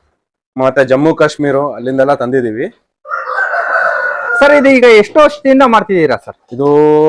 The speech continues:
Speaker 1: ಆಯ್ತು ಸರ್, ನಾಲ್ಕು ವರ್ಷ, ನಾಲ್ಕು, ನಾಲ್ಕೂವರೆ ವರ್ಷ ಆಯ್ತು ಸರ್.
Speaker 2: ಈ ವಿಡಿಯೋ ನೋಡಿ ನಮ್ ಸಬ್ಸ್ಕ್ರೈಬರ್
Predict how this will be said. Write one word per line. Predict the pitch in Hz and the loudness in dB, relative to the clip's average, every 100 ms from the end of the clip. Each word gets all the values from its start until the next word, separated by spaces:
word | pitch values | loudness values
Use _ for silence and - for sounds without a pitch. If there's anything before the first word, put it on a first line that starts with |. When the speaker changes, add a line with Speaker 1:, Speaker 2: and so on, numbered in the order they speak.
| 151 | 2
Speaker 1:
ಆಯ್ತು | 139 175 185 | 0 0 0
ಸರ್, | 160 123 | -2 -2
ನಾಲ್ಕು | 120 131 135 | -2 -2 -4
ವರ್ಷ, | 139 156 - | -2 -2 0
ನಾಲ್ಕು, | 131 139 143 | -2 -2 -4
ನಾಲ್ಕೂವರೆ | 131 135 135 131 127 | -2 -2 0 0 2
ವರ್ಷ | 127 151 | 2 0
ಆಯ್ತು | 117 107 | -2 -6
ಸರ್. | 95 - _ _ _ - _ _ _ - - | -16 -20 _ _ _ -20 _ _ _ -20 -2
Speaker 2:
ಈ | 196 285 | 2 4
ವಿಡಿಯೋ | 285 285 269 247 | 4 6 6 4
ನೋಡಿ | 240 190 | 4 2
ನಮ್ | 165 202 285 | 2 0 2
ಸಬ್ಸ್ಕ್ರೈಬರ್ | 254 - - 247 214 185 123 | 0 -2 -2 2 4 2 0